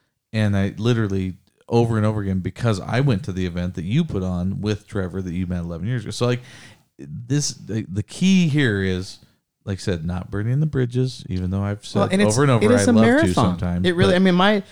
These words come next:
Speaker 2: my boss talks about that all the time. "I'm not interested in the sprint. I'm interested in the marathon."
Speaker 1: Yeah, long game, man.
Speaker 2: We, we lose clients, we gain clients, but the,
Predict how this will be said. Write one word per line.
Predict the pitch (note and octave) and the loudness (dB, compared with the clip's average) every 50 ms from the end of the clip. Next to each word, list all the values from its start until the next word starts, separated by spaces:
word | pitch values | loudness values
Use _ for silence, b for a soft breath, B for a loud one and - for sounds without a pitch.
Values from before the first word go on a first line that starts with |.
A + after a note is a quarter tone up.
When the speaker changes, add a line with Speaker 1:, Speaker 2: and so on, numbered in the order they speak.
| B B B B | B B B B
Speaker 2:
my | C#3+ E3+ | 2 2
boss | D#3 C#3+ C3+ B2+ B2 | 4 4 4 2 2
talks | - C#3+ C3+ - - | 2 2 2 2 2
about | C3 A#2+ A#2+ - | 0 0 0 2
that | B2 A2+ | 2 0
all | A2+ A2 | 2 0
the | G2+ | 0
time. | F#2+ - D#3 C#3 F#2+ E2 F2 - _ _ - - | -2 -2 -4 -4 -4 -6 -10 -14 _ _ -10 -2
"I'm | C3 C3 | 0 2
not | B2 A#2+ B2 | 4 4 4
interested | C#3+ C#3+ - - B2+ - - B2+ A#2 | 2 2 0 -2 -6 -2 -2 0 0
in | A2+ G#2 | 2 0
the | G2+ F#2 | 0 -4
sprint. | - - C#3 D3 C#3+ - - | -4 -4 -4 -6 -6 -8 -6
I'm | - A2+ A2 | -4 -2 -2
interested | A2 A2 - A2+ - G#2+ G#2+ | -2 -2 -4 -8 -6 -4 -2
in | A2+ A2 | -2 -2
the | A2+ | -2
marathon." | A2+ A#2 B2+ D#3+ F#3 - - - E3+ D3 A#2+ F#2+ | -2 -2 -2 -4 -6 -8 -8 -8 -6 -6 -6 -6
Speaker 1:
Yeah, | E2+ | -6
long | F#2+ A2+ B2+ A2 | -4 -4 -4 -4
game, | G2 F#2 F2 | -4 -4 -6
man. | F2 - A#2+ | -4 2 4
Speaker 2:
We, | C#3+ D#3 D#3+ D#3+ | 4 6 6 4
we | - C#3 D3 D3 | 4 4 4 6
lose | C#3 C#3 C#3+ C#3+ D3 D#3 D#3 - | 6 6 8 8 8 6 4 2
clients, | - D#3 C#3+ C#3 C3+ C#3+ D#3 E3+ D#3 - - - - - - | 0 2 2 4 4 2 2 -2 -4 -6 -6 -6 -6 -8 -6
we | C3 B2 C3 A#2+ | 0 0 0 2
gain | G#2+ A2 A2 A2 A#2 B2 C3 | 2 2 2 4 4 2 0
clients, | B2+ - C3 B2+ C3 C#3+ E3 E3 E3 - - | 0 -2 -2 -2 -2 -2 -4 -8 -8 -10 -8
but | C3+ B2 B2+ A#2 A2+ - - G2+ G#2+ G#2+ | -2 2 2 2 2 0 -6 -12 -8 -2
the, | B2 A#2+ A#2 G#2+ | 0 0 0 0